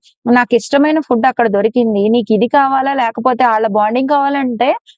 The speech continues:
అర్థం చేసుకోవాలనుకుంటే వాళ్ళు నిజంగానే అర్థం చేసుకుంటారు. బయటికి వెళ్ళాకైనా ఉంటది కదా, నీకు తినాలనిపించింది, నేను ఖచ్చితంగా నాకు అదే కావాలని చెప్తా నేనైతే.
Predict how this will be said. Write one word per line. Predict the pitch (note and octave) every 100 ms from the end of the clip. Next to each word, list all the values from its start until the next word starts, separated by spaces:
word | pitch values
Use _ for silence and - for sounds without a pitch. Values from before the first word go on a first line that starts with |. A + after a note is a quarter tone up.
| -
అర్థం | A3 G3 F#4
చేసుకోవాలనుకుంటే | G#4+ G#4 F#4+ F#4 F#4 G#4 A#4
వాళ్ళు | A4+
నిజంగానే | E4 D#4 E4 F4+
అర్థం | F4+ F4+ F4+ F#4+
చేసుకుంటారు. | G#4 - D4 B3+ G3+ F3
బయటికి | E3 G3+ A#3+ F4+
వెళ్ళాకైనా | F4 F4+ F4+ E4+
ఉంటది | D4+ C#4 D#4+
కదా, | C4+ A#3+
నీకు | C#4+ -
తినాలనిపించింది, | G3+ A3 D#4+ E4+ D#4 D#4 D#4+ D#4+
నేను | C#4+
ఖచ్చితంగా | A#3 G3+ A#3+ C4 E4
నాకు | D#4+ B3+
అదే | A3+
కావాలని | C#4+ D#4 D4+ D#4+ D#4+
చెప్తా | E4+ - B3+
నేనైతే. | A3 F#3+ G3+ G3